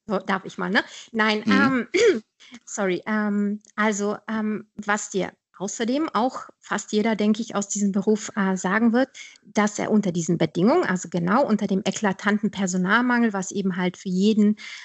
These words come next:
Speaker 1: Einzelnen immer eine Mehrbelastung, also er muss mehr wegschaffen, mehr Patienten betreuen, viel mehr Tätigkeiten übernehmen, also wirklich eine unheimliche Arbeitsverdichtung,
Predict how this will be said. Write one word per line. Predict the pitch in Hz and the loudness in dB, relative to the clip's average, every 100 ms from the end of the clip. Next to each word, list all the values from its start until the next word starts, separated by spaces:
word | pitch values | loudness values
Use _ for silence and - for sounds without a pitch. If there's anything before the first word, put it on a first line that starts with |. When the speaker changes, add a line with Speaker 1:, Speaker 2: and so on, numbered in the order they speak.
| - | -2
Speaker 1:
Einzelnen | 214 233 240 220 214 | 4 4 4 4 4
immer | - 202 190 | 2 2 2
eine | 185 196 | 2 4
Mehrbelastung, | 202 247 233 214 226 - 233 233 | 4 4 2 0 0 -2 0 0
also | 190 185 | 0 -4
er | 185 | -2
muss | 196 190 | -2 0
mehr | 220 226 226 214 | 2 4 2 0
wegschaffen, | 220 - 196 - 202 | -4 -6 -6 0 2
mehr | 202 220 | 4 2
Patienten | - 185 214 196 202 | -2 -4 -4 -2 -2
betreuen, | 196 - 208 196 | -4 -6 0 0
viel | 190 - 247 | 0 4 6
mehr | 214 202 | 6 4
Tätigkeiten | 214 202 190 - 185 202 | -2 -4 -6 -2 0 0
übernehmen, | 190 180 185 190 | 2 4 4 4
also | 180 180 | 2 -2
wirklich | 196 - - | -2 -6 0
eine | 185 180 | 2 4
unheimliche | 233 220 208 208 - - | 4 6 6 4 2 -2
Arbeitsverdichtung, | 190 240 240 - 214 - 226 | 2 2 2 2 2 4 4